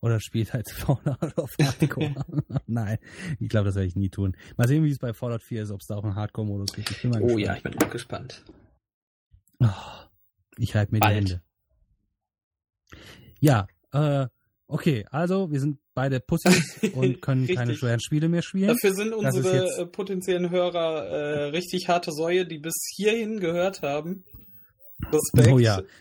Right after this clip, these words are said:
Speaker 1: die un-
Speaker 2: Ein Patch wird's nicht
Speaker 1: Respekt.
Speaker 2: geben dafür.
Speaker 1: Digga, Respre-, äh, Res-, Respekt.
Speaker 2: Respekt, Alter.
Speaker 1: Respekt. Du Alter. Naja, äh, genau. Das wäre auch noch was. Podcast-Trophies.
Speaker 2: Bing.
Speaker 1: Ach ja.
Speaker 2: <laughs> Sie haben bis hierhin gehört.
Speaker 1: <laughs> Bling.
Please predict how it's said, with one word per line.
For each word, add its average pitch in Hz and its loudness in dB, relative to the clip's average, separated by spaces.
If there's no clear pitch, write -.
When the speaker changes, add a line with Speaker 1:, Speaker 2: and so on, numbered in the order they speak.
Speaker 1:
die 107 -8
un- 127 -2
Speaker 2:
Ein 185 2
Patch 233 0
wird's 240 -8
nicht 110 2
Speaker 1:
Respekt. - -4
Speaker 2:
geben 170 -2
dafür. 180 2
Speaker 1:
Digga, 107 0
Respre-, 120 -2
äh, 113 -4
Res-, 104 -4
Respekt. - -4
Speaker 2:
Respekt, 190 2
Alter. 143 -2
Speaker 1:
Respekt. 113 -6
Du 127 0
Alter. 123 2
Naja, 113 0
äh, 110 -4
genau. 107 0
Das - -2
wäre 156 2
auch 147 2
noch 123 0
was. 107 -2
Podcast-Trophies. 107 -6
Speaker 2:
Bing. 330 0
Speaker 1:
Ach 320 -2
ja. 101 -2
Speaker 2:
<laughs> - 2
Sie 175 4
haben 196 0
bis 202 -2
hierhin 214 0
gehört. 202 0
Speaker 1:
<laughs> - -
Bling. 359 0